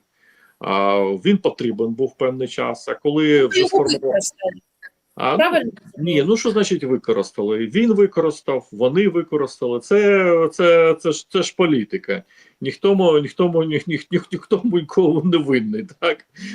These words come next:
Speaker 1: Ти там отримуєш свої контракти, там на тебе подивилися, далі сформувалася команда вже, е, на цьому. А логіка політичної боротьби, е,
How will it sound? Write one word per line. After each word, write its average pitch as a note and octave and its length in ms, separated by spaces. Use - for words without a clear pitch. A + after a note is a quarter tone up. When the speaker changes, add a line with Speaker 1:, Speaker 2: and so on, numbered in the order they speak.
Speaker 1:
Ти C#4+ 200
там F3 220
отримуєш E3+ 500
свої D#3+ 200
контракти, E3+ 640
там D3 300
на C#3 120
тебе C#3 280
подивилися, C#3 920
далі D#3 280
сформувалася D3 760
команда A2 580
вже, A2 220
е, C#3+ 180
на B2 300
цьому. A#2 440
А B2 420
логіка F3 420
політичної D#3+ 600
боротьби, D#3 580
е, F#3+ 320